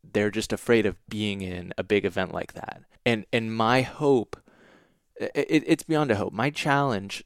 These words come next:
'cause I always end these episodes with challenges anyways, is to not fear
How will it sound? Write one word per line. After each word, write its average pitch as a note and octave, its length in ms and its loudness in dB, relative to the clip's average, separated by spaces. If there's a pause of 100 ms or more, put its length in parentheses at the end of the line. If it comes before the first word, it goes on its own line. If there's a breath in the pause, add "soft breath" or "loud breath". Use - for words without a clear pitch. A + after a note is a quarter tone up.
'cause A#2 180 -4
I G#2+ 140 4
always A2 300 2
end G2+ 140 -2
these G2+ 140 -4
episodes F#2+ 300 -6
with F#2+ 100 -18
challenges F#2+ 420 -8
anyways, F#2+ 440 -4 (420 loud breath)
is A#2+ 360 2
to - 140 -6
not G#2+ 580 0
fear G2 760 -2